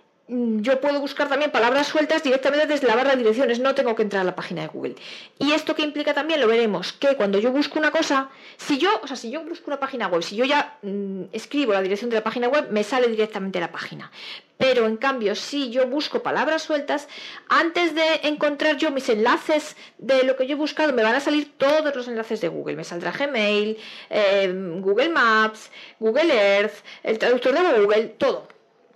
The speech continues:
Y luego ya, una vez que se acaban todos los enlaces de Google, ya me aparecen los enlaces de la cosa que yo estoy buscando, de las palabras que yo estoy buscando.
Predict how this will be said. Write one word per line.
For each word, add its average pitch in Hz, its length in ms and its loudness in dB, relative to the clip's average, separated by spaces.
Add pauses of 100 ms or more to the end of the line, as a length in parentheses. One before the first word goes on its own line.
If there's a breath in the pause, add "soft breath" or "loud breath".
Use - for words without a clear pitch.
(140)
Y 240 60 0
luego 220 200 4
ya, 240 340 0
una 143 160 -2
vez 165 160 -4
que 196 80 -6
se 208 80 -2
acaban 180 340 -2
todos 196 300 4
los 202 120 0
enlaces 202 220 0
de 214 80 2
Google, 220 220 4
ya 190 120 0
me 180 80 0
aparecen 170 380 -2
los 165 160 -4
enlaces 156 320 -4
de 180 60 2
la 156 180 -2
cosa 190 400 -2
que 165 100 -10
yo 151 360 -6
estoy - 240 -12
buscando, - 480 -6
de 147 100 -8
las 139 160 -6
palabras 147 420 -2
que - 80 -14
yo 151 80 -8
estoy 143 200 -14
buscando. - 360 -20